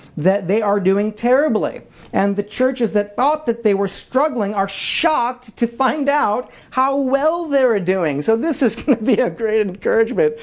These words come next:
to some of you little churches out there that feel like you're maybe struggling. You know, there's a, a, a, a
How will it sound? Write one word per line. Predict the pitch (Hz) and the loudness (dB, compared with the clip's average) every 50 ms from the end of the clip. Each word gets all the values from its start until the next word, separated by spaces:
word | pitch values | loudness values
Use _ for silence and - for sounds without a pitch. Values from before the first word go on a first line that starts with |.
| - - - - - | -14 -16 -16 -10 -4
to | - 220 180 | -2 -2 -2
some | - - 202 190 190 | 0 0 0 0 0
of | 190 | 0
you | 185 185 180 175 | 0 0 0 0
little | 175 185 185 175 | 2 0 0 0
churches | 175 - 196 196 220 226 - 190 156 135 | -2 0 0 0 0 2 0 0 2 2
out | 143 135 131 131 | 2 0 0 0
there | 139 135 156 | 0 0 0
that | 160 170 - | 0 -2 -4
feel | - - 170 175 | -2 0 2 4
like | 170 165 165 170 | 4 2 0 0
you're | 165 165 | -2 0
maybe | 165 170 180 180 185 180 | 0 0 0 0 -2 -4
struggling. | - - - 202 214 240 214 226 180 135 120 117 - - - - - - - - - - - - | -4 -2 0 0 0 2 2 0 -2 -2 -6 -10 -18 -20 -20 -20 -20 -20 -20 -20 -20 -20 -14 -4
You | - 175 | 0 2
know, | 175 175 | 2 2
there's | 175 175 165 160 | 2 0 0 0
a, | 165 151 156 | 0 0 0
a, | 165 156 151 156 - - - - - - 147 - - - - - - - - - - 165 143 135 - 143 | -2 -4 -4 -4 -4 -6 -8 -8 -6 -6 -6 -6 -6 -6 -6 -6 -6 -8 -12 -12 -8 -8 -8 -6 -4 -2
a, | 160 170 214 - 175 156 151 147 | -2 0 2 2 4 4 2 0
a | 143 | -2